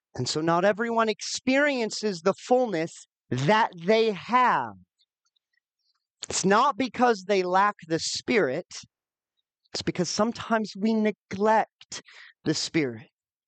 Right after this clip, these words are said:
Again, you think of two houses in, in the kingdom of God, and one person looks at their neighbor and like, "Well, they, their water's running all the time. They're showering, they're, they're washing, they're drinking, and I, I don't have any water."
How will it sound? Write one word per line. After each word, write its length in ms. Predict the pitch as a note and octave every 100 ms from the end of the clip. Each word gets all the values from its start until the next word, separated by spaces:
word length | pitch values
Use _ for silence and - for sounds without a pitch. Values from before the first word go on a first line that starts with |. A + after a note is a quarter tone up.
| _ _ _ _ -
Again, 240 | D#3+ B3 C4
you 80 | F#3+
think 260 | A3 G#3+
of 100 | F#3
two 200 | - G#3+
houses 500 | F#3 G#3 A#3 G3 F3
in, 220 | G3 F#3+ - - -
in 140 | F#3+
the 80 | F#3
kingdom 420 | - G#3+ G3 F#3
of 160 | F3+ D#3
God, 400 | A#3+ C#4 A#3 F3
and 160 | D#3+ C3 - -
one 220 | D#3+ G#3+ G#3+
person 380 | A3 G#3 G#3+
looks 220 | G#3 G#3 F3+
at 40 |
their 120 | G3+
neighbor 340 | G3+ D4 C4 A#3+
and 80 |
like, 140 | G3+ G3+
"Well, 220 | F4+ D#4 A#3
they, 200 | E4 D4+ _ _ _ _ -
their 100 | E4
water's 540 | A#3+ C4+ E4 E4+ C4
running 340 | C#4+ E4 D#4+
all 180 | D#4+ D#4
the 60 | D4
time. 440 | - E4+ E4+ B3+
They're 100 | F#3+
showering, 600 | E3+ - D4 D4+ D4+ D4+
they're, 120 | B3 G3 - -
they're 160 | G#3+
washing, 640 | G3 A#3+ C#4+ D4+ - D4+ C4+
they're 140 | A3+
drinking, 640 | F#3+ A3 D4+ D#4 D#4+ D#4 B3
and 160 | G3 - - _ - - _ _ _ _ -
I, 160 | A#3+ - -
I 140 | D4
don't 140 | E4+
have 160 | D4 D#4
any 180 | F4+ E4+
water." 400 | B3 F#3+ D#3